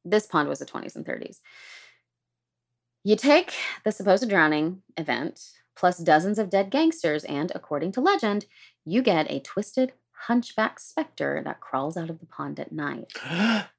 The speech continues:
Speaker 1: Some report that it's actually a two-headed specter, which is usually surrounded by those blue lights.
Speaker 2: Whoa.
Speaker 1: It's said that it
Speaker 2: It's a
Speaker 1: goes
Speaker 2: skinwalker.
Speaker 1: Yeah, and then it walks through, it goes and, like, walks through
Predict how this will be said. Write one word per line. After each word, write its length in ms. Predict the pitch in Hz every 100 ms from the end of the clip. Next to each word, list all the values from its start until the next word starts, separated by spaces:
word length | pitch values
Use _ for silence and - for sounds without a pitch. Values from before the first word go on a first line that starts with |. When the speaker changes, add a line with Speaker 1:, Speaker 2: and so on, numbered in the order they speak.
| _
Speaker 1:
Some 300 | - 220 359
report 360 | 294 - 143 143
that 100 | 151
it's 120 | 139
actually 340 | 139 - 160
a 40 | 143
two-headed 640 | - - 240 165 160 160
specter, 460 | - 147 - 151 156
which 260 | 139 - -
is 220 | 147 151
usually 420 | 143 214 214 240
surrounded 560 | 262 - 156 120 127 127
by 180 | 123 123
those 240 | 147 160
blue 240 | - 113 120
lights. 600 | 151 165 - _ - _ _ _ _ _
Speaker 2:
Whoa. 880 | 190 - - - - 214 - - - - -
Speaker 1:
It's 200 | 165 -
said 280 | - 160 156
that 140 | 151
it 100 | -
Speaker 2:
It's 20 | 151
a 140 | 143
Speaker 1:
goes 180 | 143 -
Speaker 2:
skinwalker. 560 | 247 269 - 202 135 - _ -
Speaker 1:
Yeah, 320 | 139 180 147 -
and 100 | 151
then 80 | 147
it 80 |
walks 340 | 147 151 160 -
through, 340 | - 160 160
it 140 | 139 135
goes 240 | 151 151
and, 100 | 151
like, 180 | 139 139
walks 360 | 143 139 139 -
through 720 | - 147 143 143 147 147